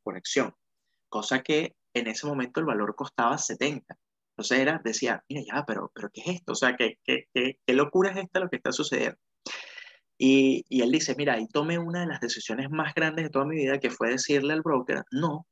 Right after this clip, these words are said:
yo no voy a vender a ese precio porque es una acción que va en subida y yo no voy a vender una acción que va, va, que va creciendo.'" Y bueno,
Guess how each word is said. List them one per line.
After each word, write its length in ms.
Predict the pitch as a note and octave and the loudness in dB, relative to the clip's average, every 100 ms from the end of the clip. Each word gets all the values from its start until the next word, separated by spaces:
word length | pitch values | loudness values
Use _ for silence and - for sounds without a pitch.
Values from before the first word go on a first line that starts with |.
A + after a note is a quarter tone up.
| _ | _
yo 160 | A#2 A#2+ | -4 0
no 160 | B2+ | 0
voy 180 | C#3+ D3 | 2 2
a 80 | D#3 | 0
vender 440 | E3 E3+ F3 F3 F3+ _ | -2 0 0 0 -8 _
a 140 | A2+ | -2
ese 220 | A2+ - D#3 | -2 -4 -4
precio 340 | E3+ E3+ F#3 | -4 -4 -6
porque 300 | - F3+ A#2+ | -4 -4 -2
es 180 | A#2 - | -2 -6
una 160 | D3 D3 | -2 -2
acción 260 | D3 D#3 D3+ | -2 -4 -4
que 120 | D#3+ | -4
va 80 | D3+ | -4
en 60 | |
subida 480 | D3+ F3+ F#3 F3 E3 | -2 -2 2 0 0
y 60 | E3 | -2
yo 100 | A#2+ | -4
no 160 | B2 C3+ | -4 -2
voy 240 | C#3 C#3+ | 0 0
a 60 | D3+ | 0
vender 320 | C#3 A#2 A#2 | -4 -6 -8
una 140 | - | -8
acción 300 | - - D3 E3+ | -10 -6 -6 -4
que 80 | |
va, 100 | E3+ G#2 - | -6 -6 -4
va, 120 | A2+ A2+ | -4 -4
que 180 | - | -2
va 120 | A2 G#2 | -2 -2
creciendo.'" 520 | G#2 - F#3+ F#3 - _ _ _ _ _ - - - _ _ | -6 -2 -2 -2 -10 _ _ _ _ _ -20 -20 -20 _ _
Y 100 | D3+ | 4
bueno, 280 | G3+ G3 | 4 0